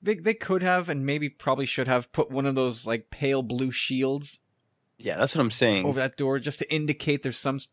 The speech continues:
Speaker 1: type of visible, tangible protection for the people on board the bomber.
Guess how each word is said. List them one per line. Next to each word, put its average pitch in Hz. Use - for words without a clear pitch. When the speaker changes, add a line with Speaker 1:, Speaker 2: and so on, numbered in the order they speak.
Speaker 1:
type 131
of 120
visible, 131
tangible 131
protection 123
for 120
the 117
people -
on 120
board 113
the 113
bomber. 110